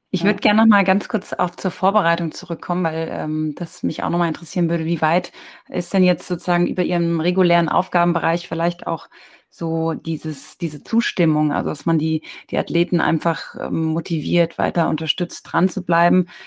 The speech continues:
Speaker 1: was ja ja, sag ich mal, natürlich grundsätzlich auch dazugehört, aber jetzt nicht zu ihren Kernaufgaben. War das in den, in den letzten Wochen jetzt vor Olympia auch eine, eine große, ja, Aufgabe von Ihnen, dass Sie da einfach den, den Athletinnen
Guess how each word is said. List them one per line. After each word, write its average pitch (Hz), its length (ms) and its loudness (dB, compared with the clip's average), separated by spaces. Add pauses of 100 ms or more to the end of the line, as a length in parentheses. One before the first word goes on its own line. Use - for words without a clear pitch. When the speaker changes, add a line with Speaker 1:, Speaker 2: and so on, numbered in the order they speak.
(140)
Speaker 1:
was 156 200 -4
ja 156 220 2 (580)
ja, 151 320 -2
sag 156 180 0
ich - 120 -4
mal, 165 80 4
natürlich 160 340 0
grundsätzlich 180 500 0
auch 180 80 2
dazugehört, 185 560 2
aber 170 160 2
jetzt 160 220 -4
nicht 180 200 -2
zu - 80 -6
ihren 160 240 0
Kernaufgaben. 180 1000 0 (320)
War - 120 0
das 180 180 -6
in 190 100 2
den, 170 320 2
in 175 120 0
den 165 100 2
letzten 170 400 -4
Wochen 175 280 -2
jetzt 165 220 -4
vor 175 240 0
Olympia 180 500 0
auch - 320 -4
eine, 165 320 -4
eine 165 260 -4
große, 165 680 -6 (500)
ja, - 400 -2
Aufgabe 165 420 0
von 175 200 -2
Ihnen, 185 260 4
dass 175 140 -4
Sie 175 80 -4
da 175 120 -2
einfach 165 240 -2
den, 160 340 -4
den 156 200 -4
Athletinnen 160 580 -6